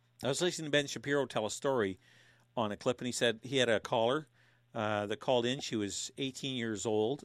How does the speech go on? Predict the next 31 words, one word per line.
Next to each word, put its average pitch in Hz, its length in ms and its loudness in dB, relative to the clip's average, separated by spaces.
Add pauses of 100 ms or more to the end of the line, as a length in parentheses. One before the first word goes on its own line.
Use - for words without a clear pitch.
a 110 80 -4
single 135 280 -6
mother. 120 420 0 (460)
She'd 110 300 -6
gotten 147 260 8
her 147 80 0
G 123 140 -4
E 127 220 -4
D, 120 320 0
but 117 200 -2
didn't 143 220 0
have 135 140 0
money 120 220 -2
for 120 120 -8
daycare. 147 480 -2 (800)
And 123 120 -6
she 135 100 0
wanted 131 300 0
to 147 60 -6
go 139 140 2
to 123 140 0
school, 120 400 -2
get 120 200 0
her, 135 60 -2
s-, - 200 -8
you 131 120 -6
know, 117 140 -4
improve 135 320 -2
her 160 80 -2
skills, 123 480 -2 (260)
and 123 180 -6